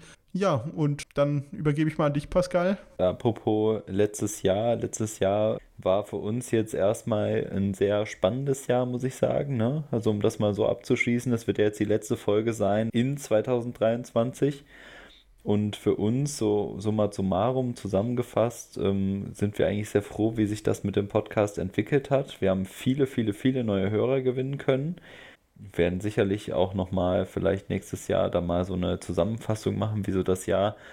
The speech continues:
Speaker 2: zwanzig dreiundzwanzig für uns gelaufen ist. Das können wir aktuell noch nicht machen, da ist ja noch ein bisschen was, ne? Und ja, es bleibt uns eigentlich nur noch zu sagen, vielen, vielen Dank, dass ihr uns hört, dass ihr unsere Inhalte teilt, dass ihr uns auch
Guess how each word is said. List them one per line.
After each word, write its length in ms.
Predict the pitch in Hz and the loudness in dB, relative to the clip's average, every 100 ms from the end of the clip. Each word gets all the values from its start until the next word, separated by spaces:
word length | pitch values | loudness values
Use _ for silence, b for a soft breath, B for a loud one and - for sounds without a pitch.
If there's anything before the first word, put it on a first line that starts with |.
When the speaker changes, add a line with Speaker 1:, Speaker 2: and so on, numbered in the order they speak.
| B - | B -6
Speaker 2:
zwanzig 400 | - 98 104 - | 0 0 0 -2
dreiundzwanzig 580 | 98 98 - 101 110 | 0 0 0 -2 -2
für 100 | - | -2
uns 200 | 98 98 | -2 -2
gelaufen 420 | - 92 98 - 123 | 0 2 0 0 -4
ist. 160 | 107 | 0
Das 140 | 95 - | -2 0
können 180 | 110 | -2
wir 80 | 98 | 0
aktuell 320 | 85 - 104 | 0 0 0
noch 160 | 98 95 | 0 -2
nicht 300 | 104 110 - | -4 -6 -2
machen, 480 | 117 123 113 113 113 | -2 0 -2 -4 0
da 160 | 98 92 | 2 2
ist 280 | - - | -2 -2
ja 120 | 107 104 | 0 0
noch 140 | 113 | 0
ein 80 | 117 | -2
bisschen 320 | 123 131 123 | 0 -2 2
was, 320 | 131 185 - | 0 0 -6
ne? 240 | 98 123 156 B B B B B B B B _ | 0 0 -2 B B B B B B B B _
Und 440 | - 101 104 104 - | 0 2 2 -4 -6
ja, 320 | 113 110 92 90 73 78 | 0 2 0 -4 -8 -6
es 140 | 98 | -8
bleibt 280 | - 101 101 | 2 2 2
uns 180 | 110 - | -6 -4
eigentlich 380 | - 104 107 - | 0 0 0 -2
nur 100 | 110 | -2
noch 100 | 107 | -2
zu 160 | - | -4
sagen, 480 | 104 107 101 113 113 | 0 2 2 0 -6
vielen, 320 | - - 117 | -6 -2 0
vielen 300 | 127 120 101 | 0 0 0
Dank, 320 | 95 92 117 123 | 2 0 0 -4
dass 200 | 104 - | -4 0
ihr 140 | 104 | 0
uns 400 | 101 98 - - 294 104 | 0 -2 -8 -12 -12 0
hört, 400 | 107 110 151 156 | 0 2 -2 -6
dass 140 | - | -8
ihr 180 | - 101 | 0 0
unsere 280 | 104 98 - | 0 -2 -2
Inhalte 440 | 123 131 117 117 | 0 2 2 0
teilt, 440 | - 110 110 110 107 | 0 0 2 0 0
dass 140 | - | -2
ihr 100 | 98 | -2
uns 180 | 101 - | -2 -2
auch 300 | 95 98 | 2 2